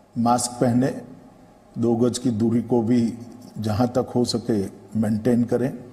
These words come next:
और स्वच्छता का भी हम आग्रह रखें। तो शक्ति का पर्व सबके लिए शुभ हो और देश की प्रगति के लिए ये शक्ति पर्व से जो नया समय शुरू हुआ है, वो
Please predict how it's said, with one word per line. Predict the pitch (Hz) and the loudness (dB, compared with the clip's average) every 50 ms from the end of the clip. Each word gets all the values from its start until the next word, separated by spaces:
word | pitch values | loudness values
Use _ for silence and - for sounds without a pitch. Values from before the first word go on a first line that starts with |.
| - - - - - - - - | -20 -20 -20 -20 -20 -12 -4 -2
और | 117 107 | -2 -2
स्वच्छता | - - 123 110 104 - - 120 - 123 117 | 0 -2 -2 -2 -2 -2 -6 -2 -2 -2 0
का | 107 127 120 | 2 0 2
भी | 113 120 117 | 2 0 0
हम | 107 127 127 - | 0 -2 -2 -4
आग्रह | - 101 98 90 101 101 | -4 -6 -8 -8 -8 -10
रखें। | 95 87 85 - - - - - - - - - - - - - - - - - - | -10 -10 -12 -14 -12 -12 -12 -12 -12 -16 -20 -20 -20 -20 -20 -20 -20 -20 -20 -8 -6
तो | 117 | -6
शक्ति | 107 - - 117 - - - 131 113 | -4 -2 -4 -4 -6 -2 -2 0 2
का | 123 120 | 2 0
पर्व | 104 - 123 117 113 123 143 - - - - - - - - - - | 2 2 0 0 2 0 -2 -4 -6 -12 -20 -20 -20 -20 -20 -16 -8
सबके | - - - 123 - - - - 120 | -4 0 0 0 0 0 -2 0 2
लिए | 113 113 117 113 107 | 2 2 2 2 0
शुभ | 110 - - 123 117 107 | -2 -2 0 0 0 0
हो | 104 - 143 143 151 143 - - - - - - - - - - - - | -2 -2 -2 -2 -2 -4 -10 -18 -20 -20 -20 -20 -20 -20 -20 -16 -8 -4
और | 113 110 | -4 -2
देश | 107 107 110 123 135 139 127 - - | -2 0 0 2 2 2 2 -2 -4
की | - - 135 123 120 | -4 -2 0 0 0
प्रगति | 120 - - - 120 107 120 120 - - 131 | 0 -2 -4 -4 -2 0 0 0 0 0 -2
के | 123 - 131 | 0 0 0
लिए | 110 104 104 95 98 - - - - - - - - - - - - - - 110 | 0 0 -2 -2 -4 -8 -12 -18 -20 -20 -20 -20 -20 -20 -20 -20 -20 -12 -6 -6
ये | 104 | -4
शक्ति | 104 - 117 - - - 131 | -2 -2 -4 -4 -2 -2 -2
पर्व | 110 120 117 110 117 117 | 0 0 0 0 0 0
से | 117 - - 113 | 0 0 -2 -2
जो | 107 110 104 | 0 0 0
नया | 107 104 104 107 | 2 2 0 0
समय | 104 - 113 104 107 110 113 | 0 0 0 0 0 0 -2
शुरू | - - 120 113 113 117 | -2 -4 -4 -2 -2 -2
हुआ | 110 113 120 113 | 0 0 0 0
है, | 117 131 147 - - - - - - - - - - - - | 0 -2 -4 -6 -8 -14 -20 -20 -20 -20 -20 -20 -18 -8 -6
वो | 107 110 110 | -4 -4 -4